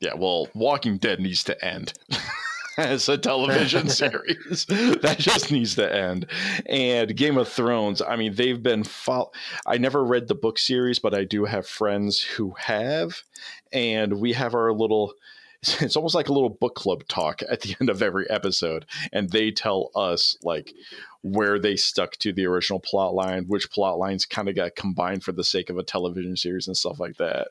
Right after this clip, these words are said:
Speaker 1: But yeah, it's, it's definitely a trend. Uh, but if that's where the quality content is gonna be, then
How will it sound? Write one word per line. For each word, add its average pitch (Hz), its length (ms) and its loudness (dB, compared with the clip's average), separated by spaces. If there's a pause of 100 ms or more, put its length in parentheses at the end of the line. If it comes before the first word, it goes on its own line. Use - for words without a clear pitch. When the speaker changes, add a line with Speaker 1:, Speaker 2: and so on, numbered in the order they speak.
(600)
Speaker 1:
But 104 160 2
yeah, 104 160 0
it's, - 360 0 (540)
it's 147 220 0
definitely 131 340 2
a 107 80 2
trend. 90 680 -2 (140)
Uh, 80 420 0 (1080)
but 113 160 2
if 104 100 0
that's 131 240 2
where 156 160 4
the 139 380 2
quality 135 460 0
content 131 480 -2
is 117 100 -2
gonna 123 220 0
be, 135 340 0
then 101 380 0